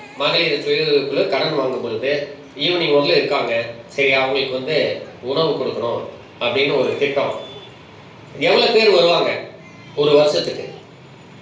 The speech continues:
அப்படின்னு பார்த்தா நம்மளுடைய கிளைகள் நூத்தி முப்பத்தி மூணு இருக்கு. நூத்தி முப்பத்தி மூணு கிளையிலையும் சுமார் ஒரு லட்சத்திற்கு மேற்பட்ட மகளிர் வர்றாங்க.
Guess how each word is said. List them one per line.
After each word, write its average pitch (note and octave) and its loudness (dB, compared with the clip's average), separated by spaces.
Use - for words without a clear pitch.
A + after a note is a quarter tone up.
அப்படின்னு C#3 0
பார்த்தா C3 2
நம்மளுடைய D3+ 2
கிளைகள் G3 2
நூத்தி F#3 -2
முப்பத்தி D3 -4
மூணு B2+ -4
இருக்கு. C#3 -4
நூத்தி G3+ 2
முப்பத்தி F3 -4
மூணு D3+ -2
கிளையிலையும் F3 0
சுமார் G3 2
ஒரு F#3+ 4
லட்சத்திற்கு A3 0
மேற்பட்ட F#3+ -2
மகளிர் F3 2
வர்றாங்க. - -2